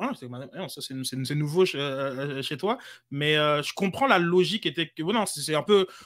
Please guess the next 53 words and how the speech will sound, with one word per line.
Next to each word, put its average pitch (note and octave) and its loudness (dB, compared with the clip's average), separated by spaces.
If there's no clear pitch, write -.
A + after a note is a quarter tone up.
comme, D#3+ 0
on, D3+ -4
on D3+ -2
est D3+ 0
souvent D#3+ 0
un E3 2
peu E3+ -2
comme D3 -2
ça, F3+ 2
euh, D3 0
sur C3 -8
le C3+ -6
fait D3+ -6
que B2+ -6
si - -6
on E3 0
a, D3+ 4
si F#3+ -4
on D3+ -2
a D3 0
le D3+ -2
même D3+ -2
niveau, D3+ 0
ben, D3 0
on C3 -6
prend D3 -6
le C#3 -2
joueur C3+ -4
local C3+ -2
versus C3 -8
le C3+ -6
joueur C3+ -2
étranger, C3 -6
là. G3+ -6
Alors, D3+ -4
comme, B2+ -10
tu D3+ -10
sais, C3 -6
genre, B2+ -6
c'est, B2+ -8
c'est - -6
ok. B2+ -2
Mais, D3+ 2
euh, D3+ 2
est-ce E3+ 2
que - 0
pour F3 -2
toi, A3 4
là, F3+ 4
en F3+ -2
termes D#3+ -2
de C#3+ -2
performance, D#3 -2